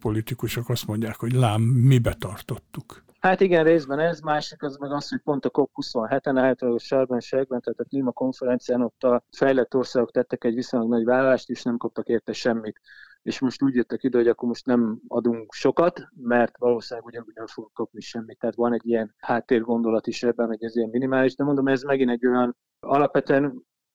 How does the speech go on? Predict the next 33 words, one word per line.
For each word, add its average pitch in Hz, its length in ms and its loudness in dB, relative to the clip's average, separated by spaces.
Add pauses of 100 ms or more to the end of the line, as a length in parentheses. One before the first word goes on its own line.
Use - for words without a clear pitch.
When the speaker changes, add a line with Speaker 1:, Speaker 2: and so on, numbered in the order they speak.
(160)
Speaker 2:
ha 131 280 4 (160)
az 131 180 -4
előtte 151 320 4
lévő 135 200 2
bekezdést 131 560 -2
nézem, 131 260 -4
mint 127 140 -4
a 127 80 0
húsz-harminc 131 720 -4
milliárd 127 300 -2
feletti 131 340 -2
bekezdést, 127 580 0
akkor 123 220 -2
ott 127 120 -2
ugye 127 300 2
arról 131 320 2
azt 127 120 0
beszélik, 120 420 -4
hogy 120 180 -4
azt 120 180 -2
mondják, 120 320 -2
hogy 123 140 -2 (100)
éves 127 280 4
szinten 123 340 -2
kétszáz 123 440 0
milliárd 123 360 2
dollár 120 460 2 (220)
új 139 220 2 (100)
pénzt 120 340 2
akarnak 117 400 0
majd 117 220 -2
ide 113 160 0
berakni, 139 560 0